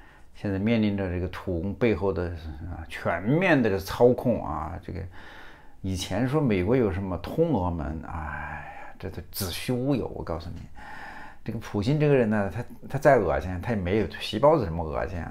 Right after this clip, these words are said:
而且关键是普京他，他不会像这个今天的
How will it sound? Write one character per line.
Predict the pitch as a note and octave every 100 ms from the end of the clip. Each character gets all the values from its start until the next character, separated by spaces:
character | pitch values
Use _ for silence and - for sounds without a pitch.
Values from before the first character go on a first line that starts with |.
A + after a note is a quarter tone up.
| - -
而 | -
且 | A2+ G#2
关 | F2 D3
键 | D3+
是 | A2+
普 | - -
京 | F#2+ B2
他， | B2 C3 A#2+ - - -
他 | -
不 | - F2
会 | A#2+ D#3+ D3+ G2+
像 | - F#2+
这 | E2+ E2+
个 | E2 D2 D#2
今 | - D3+
天 | D3 B2+
的 | G2+